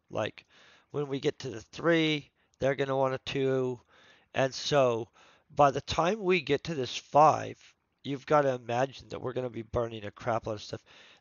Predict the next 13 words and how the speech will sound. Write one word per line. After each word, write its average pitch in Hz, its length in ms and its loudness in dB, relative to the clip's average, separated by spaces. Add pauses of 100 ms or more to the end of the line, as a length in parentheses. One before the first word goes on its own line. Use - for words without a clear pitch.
Now, 143 100 2
it 139 120 -4
does 151 360 0
look 139 240 -4
like 160 240 -2
we 131 160 -6
use 123 420 -8
less 107 380 -6
nanocubes 104 800 -10
for - 160 -16
some 98 240 -10
reason, 110 320 -16
right? 131 420 -6